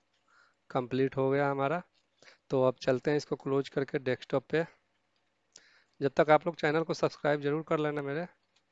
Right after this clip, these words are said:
और ये देखिए सिस्टम इन्फो आ गया है मेरा सेव होके,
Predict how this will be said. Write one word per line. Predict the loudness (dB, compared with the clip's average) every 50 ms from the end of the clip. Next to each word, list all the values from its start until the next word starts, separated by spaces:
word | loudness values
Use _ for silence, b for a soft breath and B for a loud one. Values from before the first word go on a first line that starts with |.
| _ _ _ _ _ _ _ b b b b b _ _ _ _ -6
और | -4 -4 -2
ये | -2 -2 -4 -2
देखिए | -4 -4 -6 -4 -6 -8
सिस्टम | -6 -6 -6 -8 -8 -6 -4 -4 -4 -4
इन्फो | -6 -8 -6 0 2 4
आ | 4 4 2
गया | 2 2 0
है | 0
मेरा | 0 -4 -6 -6
सेव | -4 -4 -2 -2 -2
होके, | -2 -4 -4 -4 -4 -4